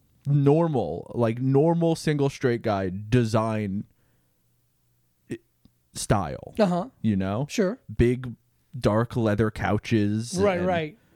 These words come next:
Speaker 1: everything is dark for some reason.
Speaker 2: It looks like a barbecue restaurant.
Speaker 1: Yeah, like,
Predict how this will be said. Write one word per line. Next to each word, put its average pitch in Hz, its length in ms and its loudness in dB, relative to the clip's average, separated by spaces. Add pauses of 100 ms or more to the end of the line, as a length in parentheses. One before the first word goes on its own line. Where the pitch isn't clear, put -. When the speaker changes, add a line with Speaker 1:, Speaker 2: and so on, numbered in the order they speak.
(220)
Speaker 1:
everything 139 480 2
is 113 160 0
dark 107 420 0
for 127 140 2
some 120 300 2
reason. 117 300 0
Speaker 2:
It - 40 2
looks 127 120 2
like 110 80 0
a 110 80 2
barbecue 170 440 -2
restaurant. 180 480 0
Speaker 1:
Yeah, 113 640 0
like, 98 580 -4